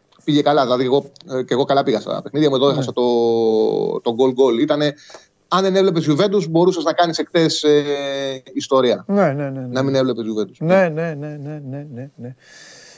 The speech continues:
Speaker 2: Όντως. Λοιπόν, τι γίνεται, πώς το, πο-, ε, έλα λίγο να μιλήσουμε. Βγάλ-, ε, βγάλτε μας
Speaker 1: Κοίταξε,
Speaker 2: την οκτάδα.
Speaker 1: χθες ήτανε,
Speaker 2: Βγάλτε την οκτάδα
Speaker 1: χθες
Speaker 2: πρώτα.
Speaker 1: ήτανε
Speaker 2: Κάτσε
Speaker 1: Μμμ.
Speaker 2: λίγο.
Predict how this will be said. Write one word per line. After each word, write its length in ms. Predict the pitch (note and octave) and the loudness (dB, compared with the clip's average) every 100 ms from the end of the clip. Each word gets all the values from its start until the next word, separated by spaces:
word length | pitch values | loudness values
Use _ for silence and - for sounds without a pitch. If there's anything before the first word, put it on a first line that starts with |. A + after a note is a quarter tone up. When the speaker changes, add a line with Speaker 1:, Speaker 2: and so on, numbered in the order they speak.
| - _ _ | -20 _ _
Speaker 2:
Όντως. 480 | C#3 C#3+ A#2 - - | -4 -4 -6 -14 -8
Λοιπόν, 460 | F#3+ F3 C4+ E3 A2+ _ _ _ _ | -4 2 4 4 -2 _ _ _ _
τι 160 | - B3+ | -4 0
γίνεται, 500 | A3 F3+ D3+ F#3 G3+ | 2 2 2 2 2
πώς 220 | - B3 | 0 6
το, 160 | B3+ | 6
πο-, 200 | F#3+ C4 | 6 8
ε, 240 | B3 A3 G#3 | 10 10 10
έλα 260 | A3+ E4+ C4+ | 8 8 8
λίγο 180 | G3 | 6
να 80 | F#3+ | 4
μιλήσουμε. 400 | F3+ G3+ G#3+ A#3+ B3 B3 | 2 2 2 4 2 2
Βγάλ-, 240 | A3+ D4+ C#4+ | 2 4 8
ε, 40 | B3 | 8
βγάλτε 280 | A3 D4+ D4 | 8 4 4
μας 120 | A#3+ | 2
Speaker 1:
Κοίταξε, 80 | A3 | 0
Speaker 2:
την 80 | - | 4
οκτάδα. 160 | G#3 | 6
Speaker 1:
χθες 100 | A3 | 6
ήτανε, 480 | A#3+ B3 B3 A#3+ G#3 _ _ | 4 2 2 0 -2 _ _
Speaker 2:
Βγάλτε 300 | E3+ C4 C4+ | 2 2 4
την 100 | C4 | 2
οκτάδα 260 | B3 A#3 A#3+ | 4 6 6
Speaker 1:
χθες 100 | A3+ | 6
Speaker 2:
πρώτα. 160 | B3 A#3 | 2 2
Speaker 1:
ήτανε 180 | A#3 G#3+ _ _ _ _ _ | 0 -4 _ _ _ _ _
Speaker 2:
Κάτσε 220 | - G#3+ F3 | -6 -4 0
Speaker 1:
Μμμ. 40 | |
Speaker 2:
λίγο. 200 | C#3 A#2 | -2 -4